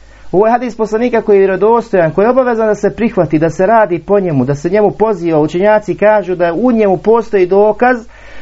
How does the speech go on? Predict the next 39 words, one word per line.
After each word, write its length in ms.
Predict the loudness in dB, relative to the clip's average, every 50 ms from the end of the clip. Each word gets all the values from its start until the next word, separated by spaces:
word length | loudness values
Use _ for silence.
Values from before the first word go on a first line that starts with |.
| -14 -6
da 140 | -2 0 0
možeš 540 | 0 2 0 0 0 0 -2 -4 -4 -6 -4
pitati, 640 | -2 0 0 0 0 0 -2 -2 -2 -4 -8 -8 -8 -10 -18 -20 -20 -16 -8 -6
ako 280 | -6 -4 -4 -4 -4
želiš 480 | -2 0 0 0 0 0 -2 -4 -2 -2
da 100 | 0 0
utvrdiš 580 | 0 0 -2 -2 -2 -4 -2 0 0 0 2
da 100 | 2 0
li 80 | 0 0
je 40 | 0
neko 260 | 0 -2 -2 -2 -2
vjernik, 640 | -2 0 0 0 0 0 0 -2 -4 -6 -6 -8 -12 -20 -20 -20 -20 -10 -2
da 140 | 0 0 2
ga 180 | 2 0 -2 -4
pitaš: 520 | -2 -2 -2 -2 0 0 -2 -2 -2 -4
„Gdje 120 | -4 -2 -2
je 180 | 0 0 0 -2
Allah?” 320 | -2 -2 -2 -2 0 0
Imam 300 | 0 0 0 0 0 0
Darimi, 640 | 0 2 2 2 2 0 -2 -4 -6 -6 -6 -6 -2
koliko 420 | -2 -2 -2 -2 -2 -2 -2 -2
daleko 520 | 0 0 0 2 2 0 0 0 0 2
ide, 340 | 2 2 0 0 0 -2 0 0
pa 120 | 0 -2
kaže: 440 | 0 0 0 2 2 0 0 -2 -4
„Kada 320 | 0 0 0 2 2 0 0
bi 160 | 0 -4 -4
čovjek 420 | -2 -2 0 2 2 0 0 -4
imao 280 | -2 0 0 0 0 0
kefaret, 760 | -2 -4 -4 -2 -2 0 0 2 0 0 -2 -4 -6 -6 -6
nešto, 340 | -2 -2 -2 0 -2 -6 -4
znači, 340 | -2 -2 -4 -2 -4 -2 -2
da 100 | -2 -2
pusti 520 | -2 -2 -2 -2 -2 -2 -2 0 0 2
roba 280 | 2 0 0 0 0 -2
muslimana, 800 | -2 -6 -10 -8 -8 -4 0 2 2 2 2 2 0 -2 -4
da 140 | -2 -4 -2
ga 100 | -2 0
oslobodi, 720 | -2 -2 -2 -2 -2 -2 0 0 -2 -2 -2 -6 -6 -8